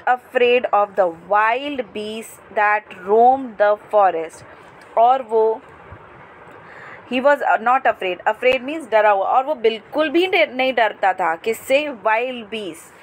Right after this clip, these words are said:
wild means, wild बीस मतलब जंगली जानवरों से, जो कि कहाँ घूमते थे? जंगल में। रोम means जंगल में घूमना,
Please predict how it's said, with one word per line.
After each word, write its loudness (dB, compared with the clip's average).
wild -2
means, -12
wild 2
बीस -8
मतलब -2
जंगली -4
जानवरों 2
से, -8
जो 4
कि -4
कहाँ 0
घूमते -2
थे? 0
जंगल 2
में। -4
रोम 0
means -10
जंगल 2
में -4
घूमना, -4